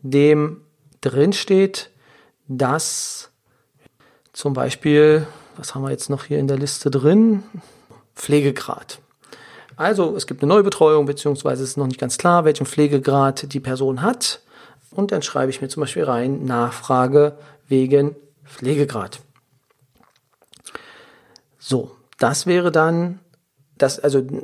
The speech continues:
das zum einen, äh, wäre dann eine Karte, die ich anlege.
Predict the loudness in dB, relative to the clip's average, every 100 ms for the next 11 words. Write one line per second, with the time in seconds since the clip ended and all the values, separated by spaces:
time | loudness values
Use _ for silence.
0 | -8 -2 0 2 0 0 0 4 4 4
1 | 0 0 4 4 2 -4 -2 2 2 4
2 | 2 2 0 2 2 -2 0 0 0 -4
3 | -4 -2 -4 -2 -4 -2 -2 -4 -2